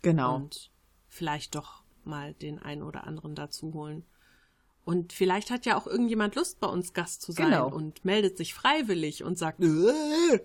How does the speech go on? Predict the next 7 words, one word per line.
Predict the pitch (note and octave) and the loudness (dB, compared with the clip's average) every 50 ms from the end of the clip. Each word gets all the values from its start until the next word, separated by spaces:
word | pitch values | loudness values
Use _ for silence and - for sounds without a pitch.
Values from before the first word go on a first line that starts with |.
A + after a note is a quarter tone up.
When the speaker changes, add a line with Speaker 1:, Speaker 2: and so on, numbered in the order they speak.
| - _ _ - | -2 _ _ -8
Speaker 2:
mein | - F#3+ G3+ G3+ | -4 -2 0 0
Mikro | A#3+ D4+ - - B3 A3+ | 0 -2 -2 -4 -4 -4
ist | A#3+ - - | -4 -4 -4
gar | - G3+ C4 D4+ | -4 -2 -2 -2
nicht | C4+ A#3 - | -2 -2 -4
so | - D#3 E3+ A#3 F#4+ A4 | -4 -4 -2 0 2 2
scheiße | F#4 - - - A#3 G#3+ G3 G3 G#3 - - - A3+ A#3+ D4 | 2 0 -2 -4 -4 -2 -2 -2 -2 -2 -4 -4 -2 -2 -2